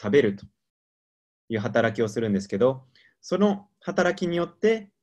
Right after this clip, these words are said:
ばい菌、外から入ってくる外敵を駆除しようっていうのが自然免疫です。で、自然免疫は、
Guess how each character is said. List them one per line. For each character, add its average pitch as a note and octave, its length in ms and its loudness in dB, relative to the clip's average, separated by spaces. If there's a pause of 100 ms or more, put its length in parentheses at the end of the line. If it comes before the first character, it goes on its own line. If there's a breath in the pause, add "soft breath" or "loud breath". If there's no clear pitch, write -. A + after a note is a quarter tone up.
ば B2 120 6
い B2 80 2
菌、 A#2+ 300 -4
外 D#3+ 240 -6
か B2 100 2
ら A2 100 -2
入 A#2+ 140 -2
っ G#2 40 -8
て G2 160 -6
く G#2+ 120 -4
る D3+ 140 0
外 A#2+ 240 0
敵 A2 240 -4
を B2 80 4
駆 G3 160 0
除 G#3 100 4
し D3 160 -6
よ G#2 100 0
う - 20 -4
っ - 40 -20 (420)
て G3+ 80 2
い - 20 8
う - 20 8
の G3 60 8
が C#3 60 0
自 B2 160 -6
然 D3 280 0
免 C3+ 260 0
疫 G2 120 -6
で - 80 -12
す。 - 160 -20 (460)
で、 D3 100 0
自 C3+ 220 -6
然 G#3+ 240 4
免 A3+ 260 4
疫 A#2+ 140 -6
は、 A#2 260 -2